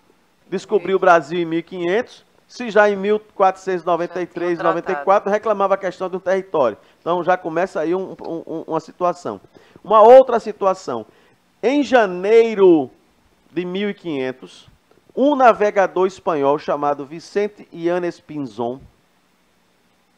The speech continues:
Speaker 1: que era sobrinho de Pinzón que veio com Colombo, que os três navios, eh, eh, pertenciam a Colombo, na verdade, a, a Pinzón, né? Mas é esse aí, Vicente Yanes Pinzón. Em mil e quinhentos, ele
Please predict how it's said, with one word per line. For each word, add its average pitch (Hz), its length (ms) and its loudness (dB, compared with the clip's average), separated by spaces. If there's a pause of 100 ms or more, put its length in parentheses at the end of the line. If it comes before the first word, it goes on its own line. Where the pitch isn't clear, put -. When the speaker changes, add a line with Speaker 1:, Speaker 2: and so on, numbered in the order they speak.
(240)
Speaker 1:
que 175 160 -2
era 165 240 6
sobrinho 160 760 -4
de 160 120 -6
Pinzón 147 400 -8
que 143 140 -14
veio 131 220 -4
com 131 120 -16
Colombo, 110 460 -8
que 139 140 -10
os 135 80 -10
três 156 200 -10
navios, 135 380 -8 (160)
eh, 120 160 -10
eh, 117 120 -8
pertenciam 123 500 -10
a - 20 -6
Colombo, 117 380 -8
na 113 100 -8
verdade, 107 480 -6
a, 120 120 -4
a 113 180 -4
Pinzón, 117 460 -12
né? 113 100 -10
Mas 113 180 -10
é 120 140 -4
esse 127 160 -12
aí, 123 80 -10
Vicente 147 420 -16
Yanes 139 280 -6
Pinzón. 107 420 -10 (680)
Em 160 160 -2
mil 180 200 -2
e - 20 -10
quinhentos, 151 640 -6
ele 190 360 -4